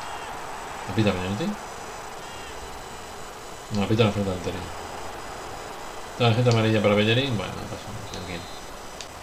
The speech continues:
A ver. ¡Oh! ¡Oh! Joder, lo que está costando chutar a puerta, ¿eh? Es increíble. La tenemos formada, pero hace, no sé, ya la segunda vez que llego, hombre.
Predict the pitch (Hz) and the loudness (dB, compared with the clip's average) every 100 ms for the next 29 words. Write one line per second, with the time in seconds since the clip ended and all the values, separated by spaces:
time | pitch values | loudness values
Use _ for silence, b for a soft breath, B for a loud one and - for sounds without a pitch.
0 | - - - - - - - - - - | -12 -12 -10 -12 -12 -10 -10 -10 -12 -10
1 | - 98 107 113 101 - - - - - | -4 2 4 4 2 -4 -10 -8 -8 -8
2 | - - - - - 110 185 175 - 123 | -10 -8 -8 -6 4 10 10 10 2 4
3 | 117 113 104 95 87 82 85 - - - | 6 8 6 4 2 0 -2 -6 -6 -8
4 | - - - - - - - - - - | -8 -10 -10 -8 -8 -8 -8 -8 -10 -10
5 | - - 113 147 165 131 - 143 165 135 | -8 4 6 10 8 8 4 4 6 4
6 | - 131 151 170 170 127 - 113 147 131 | 4 0 2 2 2 2 2 6 6 6
7 | 110 101 98 104 143 - 139 123 101 92 | 6 4 4 2 2 -2 0 4 4 2
8 | 90 90 - B B B B B B - | -2 -8 -10 B B B B B B -12
9 | - - - - - - - - - - | -14 -12 -12 -12 -12 -10 -10 -10 -12 -10
10 | - - - - - 104 92 90 117 123 | -10 -10 -12 -12 -8 -6 -4 0 0 2
11 | - 107 135 160 123 110 - 104 - - | 2 2 2 2 2 2 0 -2 -2 -10
12 | - - 117 104 104 101 110 107 104 107 | -10 -10 -4 0 2 2 2 2 4 2
13 | - 101 123 110 98 | 2 0 2 0 0